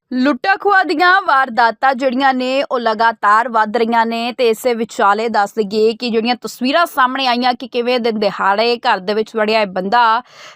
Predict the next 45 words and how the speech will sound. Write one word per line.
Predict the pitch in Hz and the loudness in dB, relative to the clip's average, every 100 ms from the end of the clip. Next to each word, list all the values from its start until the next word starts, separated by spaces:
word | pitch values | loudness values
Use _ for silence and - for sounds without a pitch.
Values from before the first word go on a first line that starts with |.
| - | -4
ਜਿਸ | 269 254 | -2 0
ਦੇ | 359 | 0
ਵੱਲੋਂ | 302 285 302 | 0 0 -2
ਤੇਜ਼ਧਾਰ | 294 247 240 220 262 254 240 - _ _ 226 | 0 2 2 2 2 2 -2 -8 _ _ -6
ਹਥਿਆਰਾਂ | 220 269 269 302 | -2 0 2 0
ਦੇ | 262 | 0
ਨਾਲ | 285 | 0
ਮਹਿਲਾ | 254 220 214 240 | 0 -2 0 0
ਤੇ | 226 233 | 2 0
ਹਮਲਾ | 190 214 214 196 | 0 -2 0 0
ਕਰ | 196 | -2
ਦਿੱਤਾ | 185 202 196 240 | -2 -4 0 0
ਗਿਆ। | 226 - - | 0 -6 -4
ਦਰਅਸਲ | 220 285 - 370 | -2 0 0 -2
ਇਹ | 381 | -2
ਤਸਵੀਰਾਂ | 320 - 285 285 285 | -4 -4 -2 0 0
ਜਲੰਧਰ | 208 226 254 269 285 | -2 -2 -2 0 -2
ਦੀਆਂ | 214 185 | -2 -6
ਨੇ, | 143 | -6
ਪੌਸ਼ | - 196 208 | -4 -2 0
ਇਲਾਕੇ | 262 226 233 302 | 0 0 0 -4
ਦੀ | 302 | -4
ਇੱਕ | 302 | -4
ਕਲੋਨੀ, | 285 262 233 240 262 302 | -2 -2 -2 -2 0 -2
ਜਿੱਥੇ | 311 - 233 | -4 -8 -6
ਘਰ | 233 262 208 | -2 0 0
ਦੇ | 208 247 | 0 -2
ਅੰਦਰ | 233 247 240 240 262 _ - - | 0 0 0 0 -2 _ -20 -10
ਇੱਕ | 285 269 | -6 -2
ਬਜ਼ੁਰਗ | 247 220 294 285 | -2 0 0 0
ਮਹਿਲਾ | 262 226 220 247 | 0 0 0 0
ਤੇ | - 208 | 0 0
ਤੇਜ਼ਧਾਰ | 247 233 220 226 220 | 0 0 0 0 -2
ਹਥਿਆਰਾਂ | - 214 240 | 0 0 0
ਦੇ | 233 | -2
ਨਾਲ | 233 220 208 | 0 0 0
ਹਮਲਾ | 196 226 226 | -2 0 0
ਕੀਤਾ | - 185 - | -4 -14 -16
ਹੈ। | - _ | -20 _
ਦੱਸਿਆ | 202 196 226 226 | -10 -2 0 2
ਜਾ | 220 208 | 0 0
ਰਿਹਾ | 226 | 0
ਹੈ | |
ਕਿ | 233 | -2
ਲੁਟੇਰਾ | 240 220 220 233 247 240 | -4 -2 0 2 2 0